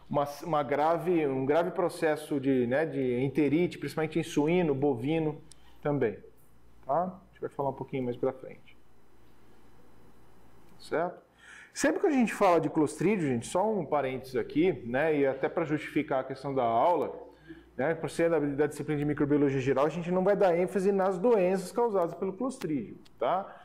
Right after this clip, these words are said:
A gente vai falar muito do tétano, não vamos falar muito do botulismo, das enterites causadas, né, clostridiais, tá? Isso a gente vai deixar mais lá pro sexto período na enfermidades infecciosas. Mas lógico, a gente vai entender um pouquinho quais são os fatores de virulência,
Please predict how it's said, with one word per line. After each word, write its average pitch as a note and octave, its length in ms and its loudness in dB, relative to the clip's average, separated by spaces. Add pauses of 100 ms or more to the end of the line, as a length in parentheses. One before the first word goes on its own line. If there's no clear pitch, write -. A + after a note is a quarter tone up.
(140)
A B2 60 -2
gente A#2 100 -4
vai F3+ 140 0
falar F3+ 260 2
muito D#3+ 300 -4
do C#3+ 100 0
tétano, E3 600 2
não C#3 80 0
vamos B2+ 240 -2
falar C3+ 180 0
muito C3 240 -6
do C3+ 80 0
botulismo, D3+ 640 2
das B2 200 0
enterites C3+ 580 0
causadas, B2+ 600 -2
né, C3 160 0
clostridiais, C#3+ 720 0 (500)
tá? D3 200 2
Isso D#3+ 120 -4
a D3 40 -4
gente C#3+ 100 -6
vai D3 100 0
deixar D#3+ 300 0
mais D#3 260 0
lá E3 140 2
pro E3+ 140 -4
sexto D#3+ 260 -4
período D3 380 0
na D#3+ 80 -2
enfermidades D#3 360 -2
infecciosas. E3 600 -2
Mas G#3 160 0
lógico, G#3 340 0
a - 20 -10
gente B2 80 -14
vai C#3 120 0
entender D#3 260 -2
um D#3 60 0
pouquinho D#3 280 -6
quais E3+ 180 -2
são F3 120 -2
os D#3+ 60 -4
fatores D3 340 -2
de C#3+ 60 -6
virulência, F3+ 680 0